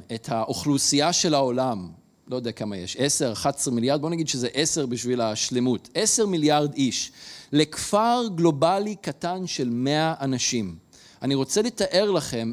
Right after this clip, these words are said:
איך היה נראה הכפר הגלובלי הקטן הזה של מאה אנשים.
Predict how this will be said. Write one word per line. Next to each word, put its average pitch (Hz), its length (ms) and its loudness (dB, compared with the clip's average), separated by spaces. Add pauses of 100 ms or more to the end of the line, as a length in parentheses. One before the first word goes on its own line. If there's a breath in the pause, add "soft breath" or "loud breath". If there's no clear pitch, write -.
איך 196 300 -2
היה 160 180 2
נראה 147 400 4
הכפר 135 560 -2
הגלובלי 113 640 -2
הקטן 113 480 -6
הזה 104 320 -2 (300 loud breath)
של 120 240 2
מאה 123 360 4 (400 loud breath)
אנשים. 107 520 0